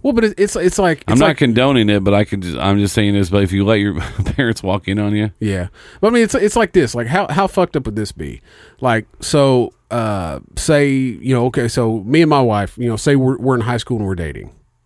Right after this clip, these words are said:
Speaker 1: you know, and her mom or her dad is divorced and my mom or my dad is divorced,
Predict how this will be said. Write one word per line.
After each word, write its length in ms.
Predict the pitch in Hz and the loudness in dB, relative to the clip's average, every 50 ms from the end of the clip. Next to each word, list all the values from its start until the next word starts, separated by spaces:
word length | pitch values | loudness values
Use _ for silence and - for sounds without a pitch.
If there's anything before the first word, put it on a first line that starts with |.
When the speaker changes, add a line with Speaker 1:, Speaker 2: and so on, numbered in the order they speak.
| _ _ - | _ _ -6
Speaker 1:
you 120 | 110 104 | -4 -2
know, 280 | 104 101 104 104 104 - - - _ _ _ _ - | -2 0 0 -2 -2 -4 -12 -20 _ _ _ _ -10
and 560 | 104 117 117 117 113 110 107 110 110 104 98 - _ _ - - | -6 -2 0 0 0 0 0 -2 -4 -6 -10 -14 _ _ -18 -14
her 320 | - - - 156 156 156 | -10 -4 0 2 2 4
mom 320 | 147 147 139 135 135 135 | 4 2 2 2 0 0
or 260 | 113 - 98 107 107 - | -2 -4 -6 -6 -4 -2
her 200 | - 143 147 139 | 0 2 2 2
dad 300 | 127 127 123 123 120 117 | 2 0 0 0 0 -2
is 100 | 107 101 | -2 -4
divorced 560 | 110 104 95 104 98 98 95 101 104 - - | -6 -8 -6 -4 -4 -2 -2 -4 -6 -6 -8
and 100 | 104 104 | -8 -6
my 160 | 113 123 139 | -2 -2 0
mom 360 | 131 120 117 120 120 117 113 | 0 0 0 0 -2 -2 -2
or 40 | 101 | -2
my 220 | 101 110 120 127 | -2 0 0 0
dad 220 | 117 107 104 101 98 | 0 0 -2 -2 -2
is 120 | 95 87 | -4 -6
divorced, 600 | - 92 80 85 85 80 80 80 90 - - _ | -8 -10 -10 -10 -10 -8 -8 -8 -10 -10 -12 _